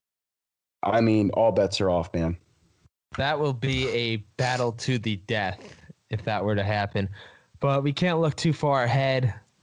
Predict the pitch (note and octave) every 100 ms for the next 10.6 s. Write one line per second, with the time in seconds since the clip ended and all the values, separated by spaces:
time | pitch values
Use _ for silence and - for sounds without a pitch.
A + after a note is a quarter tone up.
0 | _ - - _ _ - C3 C#3 B2+ B2+
1 | - C3+ C3+ B2+ - C3+ B2 A#2+ C3 A#2+
2 | A2 B2 B2 B2 A#2+ A#2+ A#2+ B2+ A#2+ A2+
3 | C#3 C#3+ C3+ B2+ B2 B2 B2 B2+ B2 A2
4 | C3+ D3+ A#2+ A2+ B2 B2 A#2 A2+ F#2 -
5 | - - - C3+ C3 - C3 B2 A#2 A2+
6 | - - - _ _ - - - G2+ D3
7 | C3 C3 - - C#3+ D#3+ D3+ C#3+ D3 D3+
8 | C3+ - - D#3+ G#3+ G#3 A3 G#3 A3 G#3
9 | C3+ - D3 C#3+ C3+ C3 C3+ C3+ C3+ -
10 | E3+ - F#3 F3+ F#3